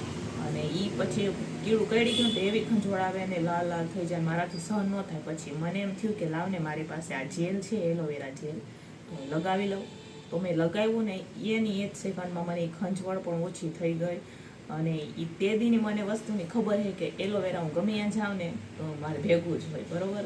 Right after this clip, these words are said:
ગમે એ વસ્તુ થાય ને, તો આપણે એલોવેરાનો ઉપયોગ કરી લેવાનો. તો આ એલોવેરા એટલું ફાયદાકારક છે.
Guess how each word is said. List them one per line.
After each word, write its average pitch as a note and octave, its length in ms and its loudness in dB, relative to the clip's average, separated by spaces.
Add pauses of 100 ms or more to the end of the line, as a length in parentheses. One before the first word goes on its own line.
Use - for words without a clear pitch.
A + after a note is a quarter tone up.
ગમે G3 260 4
એ A3+ 60 6
વસ્તુ F#3 500 2
થાય F#3 220 0
ને, E3 60 -2
તો - 140 -4
આપણે D#3 260 -2
એલોવેરાનો E3 580 4
ઉપયોગ - 380 -2
કરી E3+ 220 2
લેવાનો. - 320 -2 (520)
તો A#2+ 100 -2
આ B2+ 80 0
એલોવેરા F3+ 460 6
એટલું G3 300 2
ફાયદાકારક D#3+ 760 2
છે. E3+ 160 0